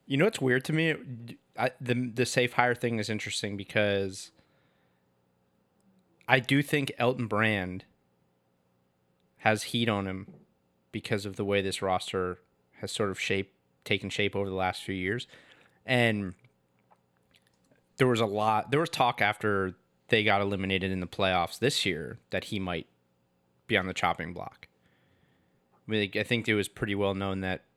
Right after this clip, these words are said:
Brett Brown was probably out, but I think there were some people who were calling for Elton Brand because this, the roster's a mess.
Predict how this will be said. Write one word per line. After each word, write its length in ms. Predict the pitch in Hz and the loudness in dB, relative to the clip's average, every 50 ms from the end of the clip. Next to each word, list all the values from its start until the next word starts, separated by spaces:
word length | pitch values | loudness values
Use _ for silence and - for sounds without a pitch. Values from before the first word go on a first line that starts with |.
| _ _ _ _ _ _ _ _ - | _ _ _ _ _ _ _ _ 0
Brett 180 | - 104 95 - | 2 2 2 2
Brown 260 | - 98 98 95 92 | 2 2 2 2 0
was 100 | 92 85 | -2 -4
probably 380 | - - 98 92 90 95 95 80 | -2 0 0 0 0 0 0 0
out, 340 | 90 98 98 90 90 - _ | 2 2 2 0 -2 -4 _
but 100 | - 104 | -2 -2
I 60 | 98 | -2
think 220 | - - 120 123 127 | -2 -2 -2 -2 0
there 100 | - 127 | 0 0
were 60 | 107 | 0
some 200 | - - 107 87 | 0 -2 -4 -6
people 300 | - - 107 - - 101 | -6 -6 -6 -6 -6 -6
who 60 | 107 | -4
were 120 | 101 92 90 | -4 -4 -6
calling 380 | - - 117 104 101 98 92 | -4 -2 -2 -2 -2 -2 -4
for 220 | - - 85 85 87 | -6 -8 -6 -4 -4
Elton 180 | 87 87 87 | -4 -4 -6
Brand 360 | 82 - 92 104 113 101 - - | -6 -4 -4 -4 -4 -6 -8 -10
because 340 | - - - - 95 95 98 | -12 -8 -4 -4 -4 -4 -6
this, 240 | - - 98 - - _ _ _ _ _ _ | -10 -10 -10 -10 -12 _ _ _ _ _ _
the 100 | - 107 | 0 2
roster's 400 | 104 123 151 - - - 101 95 | 4 4 4 2 0 -4 -4 -4
a 40 | 90 | -4
mess. 440 | 98 104 95 - - - - - | -4 -4 -4 -4 -8 -14 -16 -18